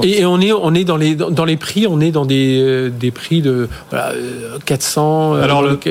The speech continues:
Speaker 2: alors, la particularité de,
Speaker 1: Ouais.
Speaker 2: de, du, du portefeuille de produits, euh, Motorola, c'est qu'il
Speaker 1: Mhm.
Speaker 2: couvre des produits de quatre-vingt-dix-neuf jusqu'à mille deux cents euros.
Speaker 1: D'accord.
Speaker 2: Au mois de juin, on a lancé deux produits,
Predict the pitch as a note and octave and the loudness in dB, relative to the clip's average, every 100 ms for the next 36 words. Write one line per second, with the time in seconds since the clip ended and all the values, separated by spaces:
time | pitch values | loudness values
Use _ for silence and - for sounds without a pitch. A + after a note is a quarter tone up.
0 | C#3+ B2+ C3+ D3 C3 B2+ D3 - D3+ C#3+ | -2 -2 0 0 0 0 -4 -4 -2 -2
1 | D3 F3 F3 C#3 B2 D#3 A#2+ A#2 A2+ G#2 | 0 -2 0 0 0 0 0 0 0 -2
2 | G#2+ - A2+ A2 C#3 - C3 - D3 C3 | -6 -12 -10 -4 -4 -2 -2 0 0 0
3 | A#2 B2 A#2+ C3 A#2 A2 A2 A2+ B2+ F3 | -2 -4 -2 0 2 0 2 0 0 0
4 | B2 C#3+ D3+ D#3+ B2 A#2 A#2+ B2+ A2 A#2 | 0 2 4 2 -2 -2 -2 -2 -2 -2
5 | - A2+ A2+ A2+ C#3 E3+ - - A#2+ C3 | -2 -2 -2 0 0 -2 -4 -2 0 0
6 | B2+ A#2+ B2 A2+ G2+ F#2+ - C#3+ B2+ A#2 | 0 -2 -2 -2 -2 -6 -2 -2 0 2
7 | A#2+ A#2 C3 E3 D#3+ A#2 A2+ A2+ - B2+ | 2 2 0 2 2 0 -2 -2 -2 -2
8 | G#2+ C#3+ D#3 - B2 A#2+ | 0 -2 -2 -2 -2 0